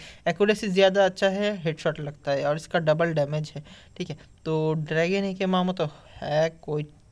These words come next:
टेंशन नहीं। और ए एम सिक्सटी, ओ भाई,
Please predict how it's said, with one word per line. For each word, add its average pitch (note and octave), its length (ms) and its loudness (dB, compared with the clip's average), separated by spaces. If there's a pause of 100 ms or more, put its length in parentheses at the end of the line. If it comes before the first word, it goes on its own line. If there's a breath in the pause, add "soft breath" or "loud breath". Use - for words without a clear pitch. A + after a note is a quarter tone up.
(200)
टेंशन D3 340 -6
नहीं। F3 240 -2
और D#3 240 4
ए F3 200 0 (120)
एम D3 160 0
सिक्सटी, D3+ 340 -12 (840 loud breath)
ओ D#4 100 -2
भाई, C4+ 360 2